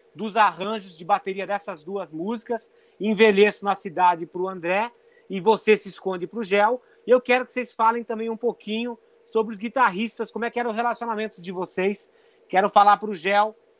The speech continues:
que eu tive uma, eu convivi um pouco com o Vander Tafo e foi incrível quando eu chegava lá no antigo E M T, que o Vander e o Célio me contavam as histórias.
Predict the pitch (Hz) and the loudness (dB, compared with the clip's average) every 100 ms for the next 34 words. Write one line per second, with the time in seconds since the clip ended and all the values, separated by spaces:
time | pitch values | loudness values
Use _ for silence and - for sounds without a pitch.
0 | _ _ _ 214 208 - 240 262 254 247 | _ _ _ -4 -4 -6 -2 -2 -2 -4
1 | 202 214 208 202 185 180 196 196 233 208 | -6 -4 2 2 2 0 -4 -2 -4 -4
2 | 214 170 262 247 - 226 220 196 214 196 | -8 -6 -6 -6 -4 -4 -4 -10 -12 -10
3 | 156 202 190 160 - 190 220 - 127 _ | -8 -8 -10 -6 2 4 4 -2 -20 _
4 | _ _ _ 160 - 220 226 - 220 262 | _ _ _ -10 2 2 2 0 2 4
5 | 226 208 214 208 196 202 170 202 190 180 | 2 0 -2 -2 -4 -4 4 4 6 0
6 | 202 214 196 170 - 208 185 156 - _ | -2 -4 -10 -12 -12 -10 -6 -8 -10 _
7 | 165 190 185 170 190 208 220 _ _ _ | -6 -4 -4 -4 2 2 0 _ _ _
8 | _ - 196 147 220 240 240 233 190 - | _ -10 -6 2 2 4 2 0 -4 2
9 | 220 240 214 202 214 202 214 220 214 214 | 4 4 0 -6 -10 -6 -2 -2 -4 -10
10 | 180 - 190 196 220 220 - | -12 -12 -4 -2 -2 -6 -16